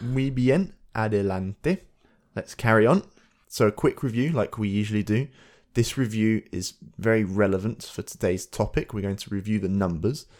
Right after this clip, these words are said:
So it's very difficult to talk about telling the time if you don't know your numbers. So we learned the numbers in episode seventeen.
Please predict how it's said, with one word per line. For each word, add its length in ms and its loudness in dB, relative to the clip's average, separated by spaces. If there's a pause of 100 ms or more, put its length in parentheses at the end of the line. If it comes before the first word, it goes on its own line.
(320)
So 340 2 (160)
it's 80 -8
very 180 2
difficult 460 -4
to 80 -18
talk 180 -2
about 400 -4
telling 240 -2
the 60 -4
time 360 -2 (680)
if 100 -6
you 60 -2
don't 160 -2
know 100 -2
your 140 -4
numbers. 520 -6 (320)
So 180 2
we 100 4
learned 320 4
the 40 2
numbers 540 2
in 300 -6
episode 400 -4
seventeen. 560 -2